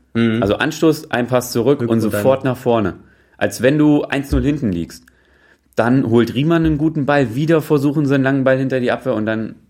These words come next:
Speaker 2: ist halt mal Antwi Ajay da. Also sofort druckvoll haben Augsburg versucht zu überrumpeln.
Speaker 1: Ja, genau, zu überrumpeln, ja.
Speaker 2: Und es hat auch geklappt.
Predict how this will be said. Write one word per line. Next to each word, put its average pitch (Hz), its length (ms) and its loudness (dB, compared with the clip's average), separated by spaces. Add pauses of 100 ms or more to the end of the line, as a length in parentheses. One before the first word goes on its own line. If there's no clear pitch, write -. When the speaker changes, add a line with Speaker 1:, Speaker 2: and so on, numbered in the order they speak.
(140)
Speaker 2:
ist - 160 -8
halt 85 100 -2
mal 82 120 -8
Antwi 80 240 -12
Ajay - 280 -12
da. - 180 -12 (560)
Also 110 320 2
sofort 117 560 -2
druckvoll 151 500 0
haben 131 460 0 (100)
Augsburg 139 400 -2
versucht 139 380 -2
zu 143 80 -6
überrumpeln. 139 640 0
Speaker 1:
Ja, 110 140 0
genau, 110 160 -4
zu 107 120 -12
überrumpeln, 101 460 -8
ja. 92 80 -6
Speaker 2:
Und 123 120 4
es 120 140 0
hat 131 140 0
auch 110 160 -2
geklappt. 139 400 -2